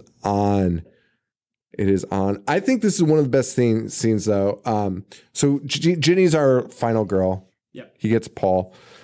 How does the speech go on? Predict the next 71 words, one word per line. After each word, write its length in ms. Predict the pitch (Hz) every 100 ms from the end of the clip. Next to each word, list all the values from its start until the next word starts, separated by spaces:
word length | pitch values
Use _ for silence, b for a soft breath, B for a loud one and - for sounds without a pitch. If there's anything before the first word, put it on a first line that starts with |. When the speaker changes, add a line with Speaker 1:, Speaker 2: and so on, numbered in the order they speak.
| b b b _
Speaker 1:
Um, 640 | 117 107 95 92 90 - 104 - _ _ _
I 60 | 123
think 160 | 190
he 80 | 269
just, 260 | 226 151 - _ -
wh-, 200 | 131 -
how 140 | 131 214
does 100 | 262
he 100 | 208
incapacitate 760 | 165 139 131 123 113 107 95
Paul? 180 | 101 98
I 60 |
don't 120 | 98 131
even 160 | 98
remember. 560 | 95 92 92 90 - - B B B -
But 60 |
anyway, 240 | 135 127 110
Paul's 280 | - 220 233
out 100 | 180
of 40 |
the 60 | 117
picture. 320 | 113 - 95
Ginny 300 | 95 170 233
makes 200 | 214 185
a 20 | 143
run 220 | 117 104
for 240 | - 101
it. 160 | 98 - b b b b b b
Speaker 2:
He 380 | 226 240 156 220
just, 220 | 262 240
like, 180 | 196 143 156 156
so 360 | 180 147 143 - - -
Speaker 1:
Paul 180 | - 349
just, 220 | 359 330
like, 300 | - 131 - _ _ _ - -
comes 280 | - 135 120
and 120 | 107
goes 280 | 92 95 90
as 100 | 90
he 80 | 95
please. 300 | - 98 95
Speaker 2:
He 60 |
comes, 340 | 90 269 214 294
Jason 340 | 147 175 208
just 160 | 202 -
kinda, 160 | 175
like, 140 | 156 143
incapacitates 720 | 156 143 139 120 - 156 147
him, 100 | 175
and 100 | 160
then 220 | 143 139
he's 160 | 127 123
about 240 | - 123
to 60 | 139
kill 180 | - 151
him 60 |
with 80 | 139
a 60 | 117
pickaxe, 400 | - 135 147 147
Speaker 1:
And 80 | 147
then 80 |
he's 140 | 143 127
Speaker 2:
and 40 |
Speaker 1:
always 120 | 135 131
comes 200 | - 123
Speaker 2:
doesn't. 140 | 147
Speaker 1:
back. 400 | 110 104 127 - -
Yeah, 320 | 139 98 -
it's 200 | - 143
fucking 300 | - 190 135
weird. 320 | 98 95 92